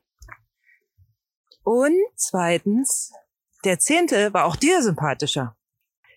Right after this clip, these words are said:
Weil die anderen, ohne dass ich da irgendwie sagen will, dass die, die sind sicherlich genauso fachkompetent.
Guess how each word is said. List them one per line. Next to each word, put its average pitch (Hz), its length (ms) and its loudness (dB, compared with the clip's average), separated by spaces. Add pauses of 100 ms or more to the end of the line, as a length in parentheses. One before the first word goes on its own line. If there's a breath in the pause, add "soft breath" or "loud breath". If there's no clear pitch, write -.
(180 soft breath)
Weil 190 840 0 (380)
die 240 160 0
anderen, 349 400 0 (1300 loud breath)
ohne 277 340 2
dass 294 200 0
ich 247 200 -4
da 240 220 0 (120)
irgendwie 240 240 0
sagen 226 220 0
will, 220 60 0
dass 202 160 0
die, 180 320 -4
die 208 180 -2
sind 262 420 -2 (360 loud breath)
sicherlich 285 400 0
genauso 277 460 2
fachkompetent. 147 840 -4